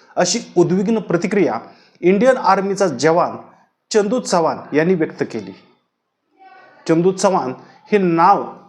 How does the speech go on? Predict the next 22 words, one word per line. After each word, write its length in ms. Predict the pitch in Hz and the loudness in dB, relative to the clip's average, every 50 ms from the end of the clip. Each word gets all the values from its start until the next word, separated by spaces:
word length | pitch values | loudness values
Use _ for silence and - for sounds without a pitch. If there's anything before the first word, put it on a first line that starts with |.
| - | -4
तसं 160 | 226 208 269 254 | -2 0 2 0
मीडियामध्ये 520 | 226 214 220 214 233 233 226 226 214 226 | 2 0 2 2 2 2 2 0 -2 0
प्रसिद्ध 420 | 233 214 208 - 233 214 175 139 | 0 0 0 2 0 0 0 0
आहे. 240 | 143 131 120 107 104 87 - _ _ _ _ _ _ _ _ _ _ _ _ _ _ _ _ _ - | -2 -2 -4 -6 -10 -16 -20 _ _ _ _ _ _ _ _ _ _ _ _ _ _ _ _ _ -8
दोन 340 | 165 131 165 185 202 208 196 | 0 2 4 4 4 2 0
हजार 340 | 185 180 165 190 190 190 | -2 0 2 2 2 2
सोळा 340 | 185 185 - 180 185 190 202 | 0 -2 0 2 2 2 2
साली 320 | 190 196 202 185 151 123 110 - - - - _ _ _ | 2 0 0 0 0 -4 -6 -8 -12 -18 -20 _ _ _
तो 60 | 277 | -2
पाकिस्तानात 720 | 262 - - 226 214 - 240 233 - - 233 226 233 233 220 190 156 143 | -2 0 0 0 0 0 -2 -2 0 -2 -2 0 0 0 -2 -2 -2 0
गेला 360 | 160 190 190 180 139 117 - - _ _ _ | 2 2 2 2 0 -2 -6 -12 _ _ _
आणि 280 | 185 208 233 226 190 143 123 - - - - - | 2 2 2 2 0 -4 -6 -8 -14 -20 -14 -4
जवळजवळ 520 | 156 165 208 233 247 247 233 240 240 247 247 | 0 2 4 6 6 4 4 4 4 4 4
चार 380 | 240 240 - 247 233 240 240 | 4 2 0 2 2 2 0
महिने, 500 | 240 233 214 180 147 127 120 113 - - - _ _ _ - | 0 -2 -2 -2 -4 -6 -8 -10 -12 -16 -20 _ _ _ -4
म्हणजे 500 | 156 185 214 220 208 190 160 151 - - - - | -2 0 0 2 2 0 0 0 -6 -4 0 2
तीन 180 | 269 277 269 | 2 2 2
महिने 280 | 254 247 226 214 220 226 | 0 -2 -2 -2 -2 -4
एकवीस 540 | 208 - 196 185 - - 214 262 254 208 202 | -2 -2 -2 -2 -2 -2 -2 0 0 0 0
दिवस 240 | 220 220 220 214 | 2 2 2 2
पाकिस्तान 640 | - - 196 185 190 - 214 - - - 226 220 220 | 2 0 -2 -2 0 -4 -6 -4 -2 -2 -2 -2 -4
सैनिकांनी 680 | - - - 202 196 202 226 214 233 208 160 135 127 | -4 -2 0 0 2 2 2 2 2 2 2 0 -4